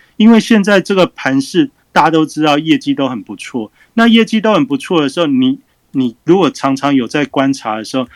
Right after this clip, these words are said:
你就会在某一个正确的时间点，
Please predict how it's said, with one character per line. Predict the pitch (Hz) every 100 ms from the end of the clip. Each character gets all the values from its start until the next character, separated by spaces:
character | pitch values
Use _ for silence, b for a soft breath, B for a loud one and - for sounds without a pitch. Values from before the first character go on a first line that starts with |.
| B B
你 | -
就 | - 180
会 | 175 _
在 | - 180 147
某 | 123 113 123
一 |
个 | 127 139
正 | - 175 143
确 | - 165 123
的 | 117
时 | - - 113
间 | 143 139
点， | 127 110